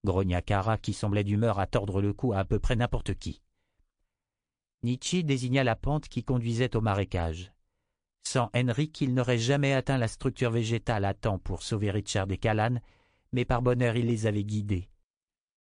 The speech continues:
Z avait recouru au feu de sorcier pour détruire cet endroit maudit,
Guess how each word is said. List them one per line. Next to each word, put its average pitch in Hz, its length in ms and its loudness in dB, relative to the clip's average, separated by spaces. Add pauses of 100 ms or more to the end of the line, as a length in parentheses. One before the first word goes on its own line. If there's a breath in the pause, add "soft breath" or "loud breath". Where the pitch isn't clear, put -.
(800)
Z 156 340 2
avait 135 140 4
recouru 135 520 2
au 117 100 2
feu 131 160 -2
de 117 80 0
sorcier 127 480 0
pour 107 200 -4
détruire 113 400 -2
cet - 200 -2
endroit 107 300 2
maudit, 110 400 -2